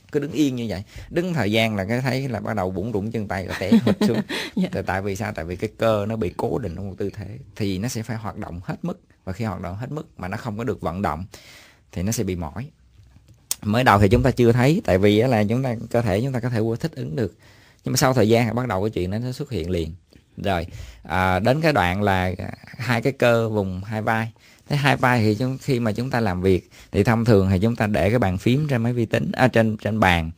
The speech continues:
Speaker 1: Đôi khi thì chúng ta có một cái hộc để cái bàn phím.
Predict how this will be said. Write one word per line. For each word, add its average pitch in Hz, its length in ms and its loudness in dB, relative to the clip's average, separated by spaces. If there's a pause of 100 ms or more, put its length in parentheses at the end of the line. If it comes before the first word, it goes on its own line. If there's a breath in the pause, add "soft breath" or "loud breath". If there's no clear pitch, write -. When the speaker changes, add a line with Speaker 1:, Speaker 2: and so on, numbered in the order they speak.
(560 loud breath)
Speaker 1:
Đôi 123 180 6
khi 135 180 12
thì 123 100 10
chúng 127 160 4
ta 135 60 4
có 139 140 0
một 117 140 -2
cái 123 100 -4
hộc 107 220 2 (200)
để 76 280 -4
cái 135 80 -2
bàn 87 180 -2
phím. 247 340 0